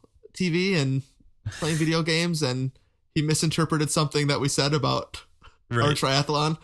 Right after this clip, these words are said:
Speaker 2: Right.
Speaker 1: And he gave us one star. I don't, I think that's a three star.
Speaker 2: Yeah. Yeah. That's, that's definitely a three star. I mean, he said that he was really motivated.
Speaker 1: Yeah.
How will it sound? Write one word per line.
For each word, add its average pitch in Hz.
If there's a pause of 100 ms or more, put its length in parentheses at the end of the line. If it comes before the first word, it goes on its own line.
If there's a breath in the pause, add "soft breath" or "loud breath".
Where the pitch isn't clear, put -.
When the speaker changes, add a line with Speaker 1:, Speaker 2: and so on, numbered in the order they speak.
(140 loud breath)
Speaker 2:
Right. 113
Speaker 1:
And -
he 208
gave 220
us 208
one 240
star. 254 (180)
I 180
don't, 143 (120)
I 165
think 175
that's 151
a 127
three 143
star. - (200)
Speaker 2:
Yeah. 117 (180)
Yeah. 143
That's, 147
that's 156
definitely 135
a -
three 120
star. 113
I 107
mean, 127
he 151
said 160 (260)
that 127
he 117 (380 soft breath)
was 120
really 135
motivated. 123 (340)
Speaker 1:
Yeah. 135